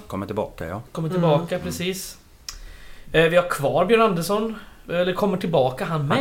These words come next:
Speaker 1: Han, han
Speaker 2: gör
Speaker 1: kommer
Speaker 2: han.
Speaker 1: tillbaka.
Speaker 2: Ja, exakt.
Speaker 1: Han var där i Norge, där han ju varit.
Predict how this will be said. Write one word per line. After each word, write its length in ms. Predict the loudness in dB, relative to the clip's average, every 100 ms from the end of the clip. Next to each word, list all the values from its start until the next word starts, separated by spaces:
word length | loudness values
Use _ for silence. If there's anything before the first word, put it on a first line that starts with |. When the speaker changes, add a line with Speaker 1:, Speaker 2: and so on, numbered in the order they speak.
| 0
Speaker 1:
Han, 100 | -2
han 100 | 0
Speaker 2:
gör 60 | 4
Speaker 1:
kommer 80 | 4
Speaker 2:
han. 40 | 4
Speaker 1:
tillbaka. 260 | 4 4
Speaker 2:
Ja, 260 | 4 4 2
exakt. 200 | -2 0 2
Speaker 1:
Han 40 |
var 120 | 2 2
där 200 | 2 4
i 20 |
Norge, 360 | 2 2 0 -4
där 80 | -4
han 120 | -2
ju 60 | 0
varit. 300 | -2 -4